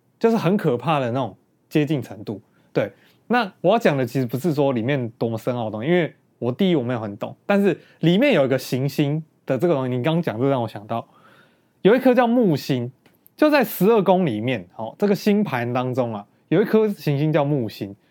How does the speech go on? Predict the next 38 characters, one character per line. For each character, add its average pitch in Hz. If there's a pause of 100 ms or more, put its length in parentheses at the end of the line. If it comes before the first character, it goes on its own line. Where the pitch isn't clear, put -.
(280)
木 285
星 233
代 226
表 117
着 113
就 139
是 143 (400)
这 -
个 113 (220)
无 131
限， 107 (1400)
无 226
限 262
的 185
同 156
时， 117 (160)
它 196
也 123
相 165
对 147
代 131
表 -
浪 131
费， 101 (1080)
就 233
是 233
这 262
个 220
是 156
一 220
体 147
两 123
面 131
的 107
东 104
西。 - (380)
所 294
以 165